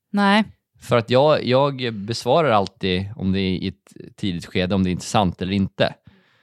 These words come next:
Speaker 2: Alltså, det sämsta man kan göra är ju att börja ducka. För det blir jättejobbigt för den som duckar också.
Speaker 1: Ja. Ja, jag sa, jag sa det till mamma. Det kanske är,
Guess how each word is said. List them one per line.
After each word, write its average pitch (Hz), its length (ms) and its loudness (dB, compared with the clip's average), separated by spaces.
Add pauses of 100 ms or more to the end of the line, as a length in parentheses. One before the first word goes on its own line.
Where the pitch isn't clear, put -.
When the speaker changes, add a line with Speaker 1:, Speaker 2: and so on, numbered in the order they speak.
(240)
Speaker 2:
Alltså, 120 140 -4
det 120 80 0
sämsta 135 380 0
man 175 140 0
kan 151 180 0
göra 98 420 2
är 98 200 -4
ju 92 160 -2
att 87 160 -4
börja 92 240 -2
ducka. 98 560 -2 (340)
För - 80 -8
det 98 260 -2
blir 165 200 -2
jättejobbigt 107 540 -2
för 92 80 -6
den 92 80 -2
som 95 160 -2
duckar 110 400 0
också. - 440 -2 (960)
Speaker 1:
Ja. 180 280 -2 (160)
Ja, 220 100 6
jag 240 120 6
sa, 254 240 4
jag 233 400 6 (800)
sa - 160 0
det 220 100 4
till 202 120 -6
mamma. 226 300 4
Det 202 200 -4
kanske 226 260 0
är, 190 260 4